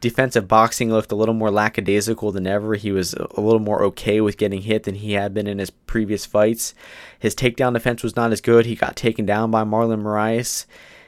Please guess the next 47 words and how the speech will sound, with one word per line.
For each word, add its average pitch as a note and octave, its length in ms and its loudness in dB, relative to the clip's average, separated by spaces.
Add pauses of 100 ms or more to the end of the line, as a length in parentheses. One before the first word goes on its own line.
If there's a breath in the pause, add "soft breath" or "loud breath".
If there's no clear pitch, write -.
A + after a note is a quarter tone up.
His - 220 -2
cardio D#3 480 4
was G2+ 140 2
not G2 200 2
as F2+ 120 -4
good. F2+ 260 -2
He G#2+ 240 -6
started A#2+ 340 2
to - 80 -12
slow - 380 2
down A2+ 300 2
in G2 100 -6
round G#2+ 240 0
three A2+ 220 -4
significantly. G2 960 -4
He G2 280 -6 (260 loud breath)
had C3+ 200 4
a C3 60 4
decent B2 400 -2
round A#2+ 280 2
one A#2+ 200 0
and A2 100 -4
round A2+ 240 -2
two B2 220 2
versus A2+ 320 -2
Moraes, A2+ 440 0
but G2+ 140 -2
in F#2+ 100 -4
round A2 260 -2
three, A2+ 340 -2
he G2+ 160 -6
just G2 240 -4 (340)
barely A#2 260 4
threw A2 280 -4
any A#2+ 240 -2
volume G2 600 -2 (440 loud breath)
and G#2 120 -2
was G#2+ 140 2
outstruck A#2+ 480 0
and A2 120 -6
lost A2+ 240 -2
the A#2 60 -6
fight. C#3 300 0
So, F#2+ 400 2 (420 loud breath)
in - 80 -10
my D#3+ 140 2
opinion, C#3 560 0